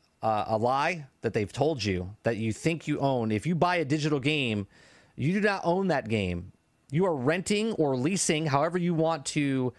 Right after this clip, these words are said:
talk about it, but you don't actually physically own that game. There's a guy in a lawsuit right now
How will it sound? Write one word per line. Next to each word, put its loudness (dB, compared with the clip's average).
talk 2
about 0
it, -2
but 0
you 0
don't 0
actually 0
physically 0
own 2
that 0
game. 0
There's 2
a 0
guy 2
in -2
a 2
lawsuit 0
right -2
now 0